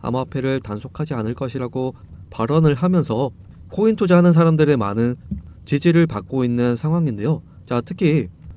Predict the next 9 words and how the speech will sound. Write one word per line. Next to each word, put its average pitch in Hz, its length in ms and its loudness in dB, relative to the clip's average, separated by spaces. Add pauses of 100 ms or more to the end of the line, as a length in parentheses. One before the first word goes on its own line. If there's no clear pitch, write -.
제일 147 240 4
큰 226 280 2
발언이 127 540 0 (640)
많은 123 300 0
사람들이 190 460 0 (120)
비트코인을 185 640 0
통해서 165 340 -2 (240)
결제하도록 147 800 -2
허용하겠다라는 156 1120 -2